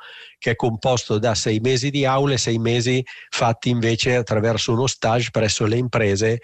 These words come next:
che supportano il nostro master, quindi che consente loro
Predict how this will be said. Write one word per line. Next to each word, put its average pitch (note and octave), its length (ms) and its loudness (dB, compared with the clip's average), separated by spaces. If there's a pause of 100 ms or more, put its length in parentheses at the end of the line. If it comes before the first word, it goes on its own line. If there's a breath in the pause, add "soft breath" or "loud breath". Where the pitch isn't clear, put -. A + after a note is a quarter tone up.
(280 loud breath)
che A2+ 140 0
supportano G#2+ 840 0 (320 loud breath)
il G#2+ 140 0
nostro G#2 360 0
master, G2+ 440 -2
quindi A#2+ 240 2
che A2+ 160 -2
consente A#2 640 0
loro A#2 300 2